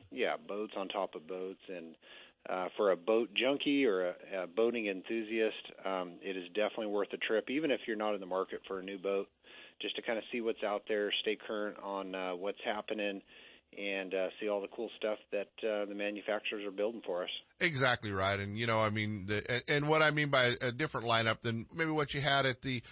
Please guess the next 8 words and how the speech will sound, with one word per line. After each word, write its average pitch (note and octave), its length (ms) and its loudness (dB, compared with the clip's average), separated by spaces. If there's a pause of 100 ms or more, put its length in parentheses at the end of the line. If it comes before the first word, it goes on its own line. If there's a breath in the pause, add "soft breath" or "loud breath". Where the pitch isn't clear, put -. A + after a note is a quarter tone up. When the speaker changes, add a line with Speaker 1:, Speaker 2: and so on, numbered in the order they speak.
(220 loud breath)
Speaker 2:
I B2+ 160 8
S A#2 160 6
C G3 180 -2
show, B2 320 2 (160)
the B2 60 -2
same A3 380 2
brands, A#2+ 500 4
but A#2 180 2